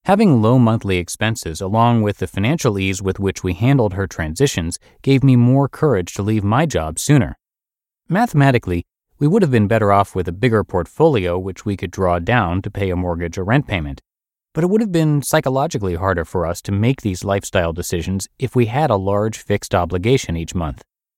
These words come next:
For that reason, eliminating our mortgage was a good decision for us, even if it was a bad financial decision. Mistake three, I focused on low-paying side hustles.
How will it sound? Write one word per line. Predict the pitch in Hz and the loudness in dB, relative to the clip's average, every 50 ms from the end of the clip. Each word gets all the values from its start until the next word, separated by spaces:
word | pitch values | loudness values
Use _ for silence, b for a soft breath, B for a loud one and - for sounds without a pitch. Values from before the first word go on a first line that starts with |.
| _ _ _ | _ _ _
For | - 147 | -4 0
that | 147 170 208 208 | 2 2 2 2
reason, | 156 127 110 98 - 104 107 | 0 -2 -2 0 0 0 0
eliminating | 104 101 113 139 180 190 180 160 139 131 | 0 0 2 2 2 2 2 2 2 4
our | 120 113 104 | 4 4 2
mortgage | 101 101 98 92 87 85 80 - - | 2 2 0 -2 -2 -6 -6 -6 -4
was | 95 92 90 90 87 - - | -2 0 0 0 -2 -4 -4
a | - | -4
good | 110 104 151 165 | -2 0 0 0
decision | 151 139 - - 98 90 98 95 90 | 0 -2 -2 -2 -4 -2 0 0 -2
for | - - 90 85 - | -2 -2 -4 -4 -4
us, | 85 80 78 - - - - _ _ _ _ | -4 -10 -8 -8 -8 -8 -10 _ _ _ _
even | - 170 190 202 208 175 | -2 0 2 4 4 4
if | 139 - | 2 0
it | 131 | -2
was | 117 110 107 104 98 | -4 -2 -4 -2 -2
a | 107 104 | -2 -2
bad | 95 95 92 95 95 98 98 90 | -2 -2 -4 -2 -2 -2 -4 -4
financial | - - 98 101 - - - 98 | -2 -2 0 2 2 2 0 -2
decision. | 80 82 - - 101 82 73 - 69 - _ _ _ _ _ _ _ _ _ _ _ _ _ _ _ _ _ _ _ - | -4 -4 -6 -6 -6 -6 -6 -6 -10 -12 _ _ _ _ _ _ _ _ _ _ _ _ _ _ _ _ _ _ _ -2
Mistake | 139 127 - - 170 185 - - | -2 -2 0 0 -2 -2 -2 -4
three, | - - 127 123 117 87 76 80 - _ _ _ | -8 -4 0 0 0 0 -2 -6 -16 _ _ _
I | - 110 | -10 -8
focused | - - 165 180 - 214 202 - - | -2 0 0 0 0 -4 -4 -2 0
on | 139 117 107 95 90 | 0 0 0 -2 -2
low-paying | 95 107 117 123 - - - 92 90 90 92 92 | -2 -2 -4 -4 -6 -8 -8 -6 -4 -4 -6 -6
side | - - 135 135 131 107 | -4 0 0 0 0 0
hustles. | 95 82 - - - 69 67 - - - | -4 -10 -12 -12 -16 -16 -16 -16 -18 -18